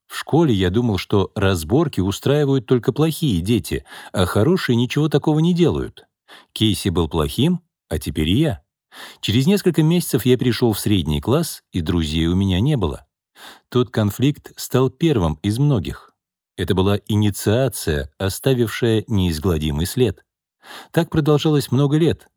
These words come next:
Ссора, прекращение общения, разрыв,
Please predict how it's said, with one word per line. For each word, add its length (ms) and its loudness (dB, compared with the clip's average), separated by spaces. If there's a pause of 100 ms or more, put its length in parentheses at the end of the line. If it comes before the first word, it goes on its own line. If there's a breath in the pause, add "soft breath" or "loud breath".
(220)
Ссора, 580 0 (200)
прекращение 680 0
общения, 760 0
разрыв, 560 0